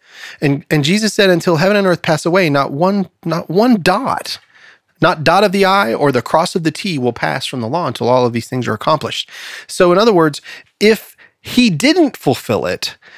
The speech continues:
then the law is still in effect, and we better start getting to sacrificing some bulls pretty soon, because that means that it was not fulfilled. So my eschatological view actually works,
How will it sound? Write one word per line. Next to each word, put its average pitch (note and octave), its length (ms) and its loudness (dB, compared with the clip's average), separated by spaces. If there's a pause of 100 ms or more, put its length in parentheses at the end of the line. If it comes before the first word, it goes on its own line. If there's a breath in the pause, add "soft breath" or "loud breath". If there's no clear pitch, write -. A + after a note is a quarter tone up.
(120 loud breath)
then F#3 240 2
the E3+ 100 4
law F#3 300 2
is F#3+ 100 2
still F3+ 240 2
in D3+ 80 2
effect, C#3+ 480 -4
and D3+ 140 0
we C#3 80 4
better E3 340 0
start E3 320 -2
getting D3+ 280 0
to - 100 -4
sacrificing B2+ 720 0
some A#2+ 140 -2
bulls F3 340 4
pretty A2+ 220 0
soon, G#2+ 340 0
because A#2 240 0
that C3+ 260 0 (260 loud breath)
means D3 680 2 (340)
that C3 400 0 (160)
it D3+ 160 2
was C#3+ 300 2
not C3 200 2
fulfilled. B2 680 -2 (600 loud breath)
So D#3+ 200 0
my D#3 140 4
eschatological C#3+ 600 2
view G3+ 180 0
actually C#3+ 280 0
works, - 800 -2